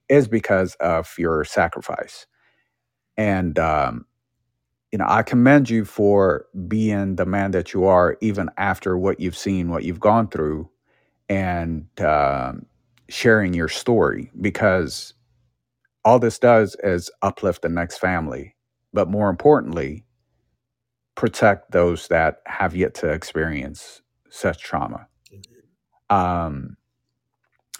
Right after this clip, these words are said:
Speaker 1: so how are your kids doing?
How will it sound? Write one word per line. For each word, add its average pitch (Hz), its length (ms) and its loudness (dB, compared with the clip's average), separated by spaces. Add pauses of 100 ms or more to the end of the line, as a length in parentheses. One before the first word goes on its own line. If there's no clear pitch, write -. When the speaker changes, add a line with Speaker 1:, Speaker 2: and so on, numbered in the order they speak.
(120)
Speaker 1:
so 131 440 4 (180)
how - 360 4
are 147 240 4
your 95 220 0
kids - 320 -8
doing? - 300 -10